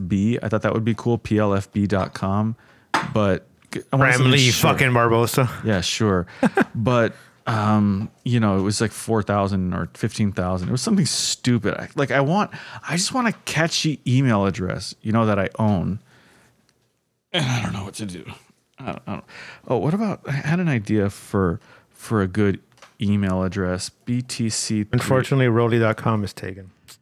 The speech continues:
Speaker 1: Uh, B T C three oh five dot com is not available.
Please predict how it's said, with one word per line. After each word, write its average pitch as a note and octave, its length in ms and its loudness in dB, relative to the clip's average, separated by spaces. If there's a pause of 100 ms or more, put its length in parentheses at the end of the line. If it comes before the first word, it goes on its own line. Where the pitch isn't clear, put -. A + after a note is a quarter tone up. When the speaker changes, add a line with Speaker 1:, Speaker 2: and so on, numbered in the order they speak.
(600)
Speaker 1:
Uh, A2 220 0
B A2 200 0
T C3 140 0
C A#2+ 160 0
three A2+ 200 2
oh G#2 100 2
five G2+ 380 0 (1120)
dot F#2+ 200 -2
com F2+ 220 -2
is E2 100 -6
not D2+ 140 -6
available. - 460 -14